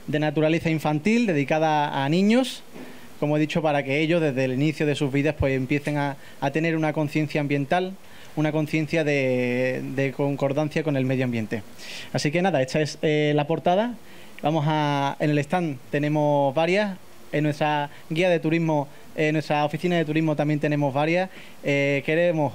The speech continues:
desde aquí, eh, a-, quiero agradecer el esfuerzo a los técnicos de turismo por la realización del, del formato, de, de los textos, de, de todo lo que, eh, forma esta guía.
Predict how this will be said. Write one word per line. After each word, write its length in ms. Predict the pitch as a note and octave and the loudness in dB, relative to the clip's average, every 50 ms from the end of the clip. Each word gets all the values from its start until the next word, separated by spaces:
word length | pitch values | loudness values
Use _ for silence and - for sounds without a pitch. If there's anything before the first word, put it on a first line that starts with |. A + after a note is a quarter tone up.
| - - | -6 -6
desde 240 | - D3+ D3+ D3 D3 | -2 0 2 2 2
aquí, 280 | C#3 - E3 E3+ E3+ D#3 | 0 2 0 2 2 2
eh, 500 | C#3+ C#3+ C#3 C3+ C3 B2+ B2 A#2+ A#2+ A#2+ - - - - - - - - - - - - | 2 2 2 2 0 0 0 -2 -4 -6 -10 -16 -16 -16 -16 -16 -16 -16 -18 -14 -6 -2
a-, 120 | C#3+ D3+ | -2 -2
quiero 380 | - D3+ - E3 E3+ E3 D#3 C#3 - | -2 -2 -2 -2 0 0 -2 -2 -2
agradecer 500 | - D3+ D#3 D3+ D3+ D3+ D3+ D3 - E3 | -2 -2 0 2 2 2 2 2 2 0
el 100 | E3 D#3+ | 2 0
esfuerzo 300 | D#3 - - E3 D3+ - | 0 0 0 -2 -2 0
a 40 | D#3 | -2
los 100 | D3+ - | -2 0
técnicos 320 | - D#3+ D#3+ D#3+ D3+ D#3 | 0 -2 -2 0 2 2
de 80 | D3+ D3 | 2 2
turismo 320 | D3 D3 D3+ D#3 D3+ D3 | 2 2 2 2 0 0
por 120 | C#3+ D3 C#3 | 0 0 0
la 120 | C#3 C#3 C3+ | 2 0 2
realización 560 | C3+ C#3 C#3 C3 - B2+ - D3+ D3+ D3 D3 | 0 0 0 -2 -4 -4 -2 0 0 0 0
del, 320 | C#3 C#3 C#3 C#3 C3+ C3 - - - - - - - - - - - | 2 2 2 2 0 -2 -4 -8 -16 -18 -16 -16 -16 -16 -18 -16 -10
del 560 | - - B2+ C#3 C#3 C#3 C#3 C#3 C3+ C#3 C#3 C3 | -6 -2 0 0 2 2 2 2 2 2 0 2
formato, 640 | - D3+ D3 D3 E3+ F#3+ G3+ G3 G3+ G#3+ A3 A3+ | 0 -2 0 2 2 2 0 2 2 2 2 4
de, 600 | F#3+ E3+ D#3 D3+ D3 C#3+ C#3 C#3 C3+ C#3 D3 D3+ C#3+ | 4 2 2 2 2 2 2 2 0 0 0 0 0
de 400 | C3 D3 C#3+ C#3 C#3 C#3 C3+ C#3 C#3 | 0 2 2 2 2 2 2 2 0
los 140 | C3+ - | 0 0
textos, 400 | - F#3+ F#3+ F#3+ - G3+ G3 F#3 | 0 0 -2 0 2 0 0 2
de, 360 | D3+ D3 C#3 C3+ C3 C3+ C#3 - | 2 0 0 2 0 0 0 0
de 100 | C#3 C#3 | -2 0
todo 220 | C3+ F3 F3 F3 | 0 2 2 2
lo 100 | E3+ E3 | 0 2
que, 300 | D3+ D#3 D3+ D3+ C#3+ C3+ - - - - - - - - - - - - - - - - - - - - - - | 0 2 2 2 0 0 -4 -8 -16 -18 -16 -16 -16 -16 -16 -18 -16 -16 -16 -16 -16 -16 -16 -16 -16 -16 -10 -4
eh, 220 | F#3 D#3 D3 C#3+ | 0 2 2 2
forma 460 | C#3+ - G3 G3 F#3 F3 D#3+ D3 C#3+ D3+ | 2 2 2 2 2 2 2 2 2 0
esta 340 | D3 D3+ - D#3+ D#3 D3+ D3+ | 0 0 0 2 2 2 2
guía. 300 | D#3 F#3 G3 G#3+ B3 | 2 4 4 4 2